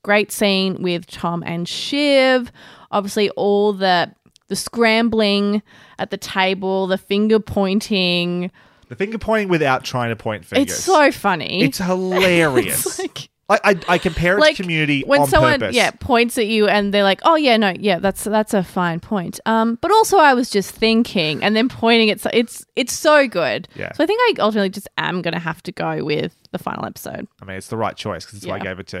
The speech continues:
Speaker 2: Episode ten, This Is Not for Tears. Uh, no doubt my favourite episode. There were a few along the way I was like, "That was a high
Speaker 1: Mm.
Speaker 2: point, that was a high point." But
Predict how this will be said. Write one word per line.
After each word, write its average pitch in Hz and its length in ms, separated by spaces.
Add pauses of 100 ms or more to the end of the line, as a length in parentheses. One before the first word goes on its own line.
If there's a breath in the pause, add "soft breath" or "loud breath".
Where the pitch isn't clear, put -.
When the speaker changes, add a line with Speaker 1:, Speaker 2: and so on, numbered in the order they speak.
Speaker 2:
Episode 117 400
ten, 110 420
This 110 220
Is 110 140
Not 113 180
for - 60
Tears. 101 520 (480 loud breath)
Uh, 110 400
no 139 360
doubt 143 260
my 127 100
favourite 110 220
episode. 113 400
There 180 140
were 208 80
a 185 40
few 208 240
along 180 220
the 147 80
way 120 180
I 120 40
was 113 200
like, 101 200
"That 151 160
was 143 100
a - 60
high 127 220
Speaker 1:
Mm. 95 40
Speaker 2:
point, 117 280
that 120 100
was 107 100
a 101 40
high 110 160
point." 107 300 (440 loud breath)
But 127 240